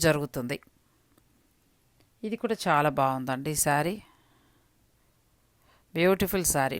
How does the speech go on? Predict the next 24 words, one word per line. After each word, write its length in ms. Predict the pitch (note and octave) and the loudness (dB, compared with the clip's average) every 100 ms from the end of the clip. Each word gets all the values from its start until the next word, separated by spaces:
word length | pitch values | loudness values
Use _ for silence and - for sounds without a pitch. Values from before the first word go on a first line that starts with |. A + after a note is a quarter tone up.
| - | -6
టిష్యూ 300 | G#3 - C#4 - | -8 -4 -6 -4
కోట, 220 | F3+ D3 C#3+ - _ _ _ _ _ _ _ _ _ _ _ _ _ _ _ _ A3 | -4 -4 -6 -10 _ _ _ _ _ _ _ _ _ _ _ _ _ _ _ _ -8
టిష్యూ 300 | G3+ - C4+ | -6 -4 -4
కోట 280 | C4+ G3 F#3 F#3 | -2 -4 -2 -4
శారీస్ 340 | F3+ D#3 D#3 - | -2 -2 -4 -10
వచ్చాయి, 460 | C#3 - C#3+ D#3+ B3+ C#4+ _ _ _ _ _ _ | -14 -10 -8 -6 -8 -10 _ _ _ _ _ _
చాలా 280 | - E3+ G3 F3+ | -12 -8 -4 -2
బాగున్నాయి. 380 | D3+ C#3+ D#3 A3 | -4 -4 -6 -4
లాస్ట్ 400 | G3 G#3 A3+ - | 0 0 -2 -4
టైమ్ 220 | D4 C#4 C4 | -4 -2 -2
నేను 260 | B3 A3 G#3 G3 - | -2 -4 -4 -6 -4
సరైన 380 | G3 G#3 A#3 A#3 A3 G3+ F#3 F3 - | -2 0 0 -2 -2 -2 -4 -6 -6
పేరు 200 | F#3+ G3 F#3 | -4 -4 -4
చెప్పలేకపోయాను, 840 | E3+ - F3 F3 - D3 C#3 D#3 A#3+ - _ _ _ _ _ _ _ _ - | -4 -2 -4 -4 -4 -4 -2 -4 -4 -8 _ _ _ _ _ _ _ _ -8
అప్పుడు 200 | E3+ F3+ | -6 -6
కొంచెం 280 | F3+ D3+ E3 | -6 -6 -4
కన్ఫ్యూజ్ 500 | F3 F3 A3+ G#3+ F3 | -4 -4 -4 -4 -2
అయ్యాం. 220 | D3 C#3+ B2+ - | -4 -4 -10 -10
ఈసారి 260 | F3+ G#3+ G#3 G#3+ | -6 -4 -2 -4
కొత్త 280 | G3+ - B3+ B3 A#3+ A#3 | -6 -4 0 0 0 -2
కలెక్షన్ 360 | G#3 F#3+ - D3+ | -4 -4 -6 -8
వచ్చేసింది 500 | - C#3+ - C#3 F3+ - | -6 -6 -6 -6 -8 -8
టిష్యూ 260 | D3+ - D3+ | -10 -8 -6
కోటాలో. 320 | C#3+ C#3+ D#3 | -6 -6 -6